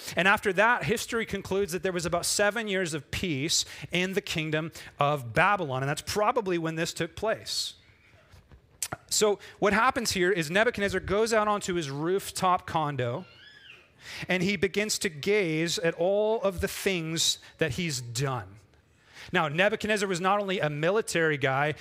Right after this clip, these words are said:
even more so, he was a builder. He was all about building things. He built the great hanging gardens, which, which are still one of the, I think, seven wonders of the world, right? He built his own palace. He built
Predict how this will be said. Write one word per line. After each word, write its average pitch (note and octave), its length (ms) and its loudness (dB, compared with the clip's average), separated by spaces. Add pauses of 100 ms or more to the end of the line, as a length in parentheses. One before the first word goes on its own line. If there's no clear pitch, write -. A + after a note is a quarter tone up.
(140)
even F3 220 0
more F3+ 200 0
so, F#3+ 220 0
he D#3+ 140 -2
was D3+ 160 -2
a C#3+ 60 -4
builder. B2 720 -4 (240)
He F3+ 80 0
was E3 120 0
all F3 200 4
about E3+ 300 0
building E3 340 -2
things. C3 180 -2
He D#3+ 80 0
built E3 460 -2 (180)
the D#3+ 100 0
great F3 340 0
hanging F#3 400 0
gardens, D#3+ 480 2
which, D3 180 -4 (140)
which D3 140 -4
are E3+ 80 2
still F#3 320 0
one F3+ 100 0
of E3+ 60 -2
the, D#3+ 180 0
I D#3 60 -2
think, E3 140 -2
seven E3+ 340 -2
wonders F3 300 0
of E3+ 100 -4
the E3+ 80 -2
world, D#3+ 420 0
right? D#3 160 2
He E3 80 -2
built F3 320 -2
his E3+ 160 0
own F#3+ 180 -2 (280)
palace. F3 480 4
He F#3 80 -2
built G3+ 180 0